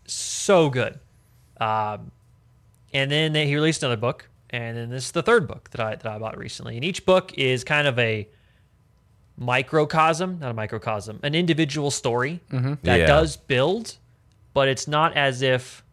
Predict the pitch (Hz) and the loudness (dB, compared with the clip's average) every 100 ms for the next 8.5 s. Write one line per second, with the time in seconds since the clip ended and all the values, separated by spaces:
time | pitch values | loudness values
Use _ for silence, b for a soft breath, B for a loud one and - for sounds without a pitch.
0 | _ _ _ _ _ _ _ _ _ _ | _ _ _ _ _ _ _ _ _ _
1 | _ _ _ _ - 131 120 117 110 110 | _ _ _ _ -2 0 2 0 -4 -8
2 | - 123 - 143 139 120 123 113 - - | -8 -8 -4 0 0 0 -2 -2 -8 -20
3 | _ _ _ _ _ _ _ 131 123 117 | _ _ _ _ _ _ _ -2 -2 -4
4 | 110 _ - 143 127 - 139 127 127 117 | -8 _ -6 -4 -4 -2 0 0 -2 -8
5 | 113 139 117 - 117 98 - - - - | -4 -4 -4 -2 -2 -2 -8 -18 -14 -4
6 | 123 104 113 117 151 147 143 139 135 139 | 0 0 -2 4 6 6 6 6 4 2
7 | 175 151 165 165 160 139 120 117 117 - | -2 2 4 6 4 2 0 2 2 0
8 | 123 120 113 110 | -4 -2 -2 -2